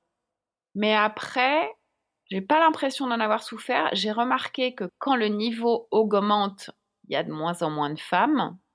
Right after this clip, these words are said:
dans la peinture, mais ça m'a jamais, euh, semblé un problème, pas du tout.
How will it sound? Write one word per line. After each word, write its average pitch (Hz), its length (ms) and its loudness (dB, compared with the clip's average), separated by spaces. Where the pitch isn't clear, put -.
dans 170 120 -2
la 160 120 0
peinture, 180 760 -4
mais 226 720 2
ça 247 160 2
m'a 254 160 6
jamais, 339 800 0
euh, 262 560 -2
semblé 240 540 -4
un 247 120 -2
problème, 190 440 -4
pas 220 180 0
du 240 180 -8
tout. - 140 -16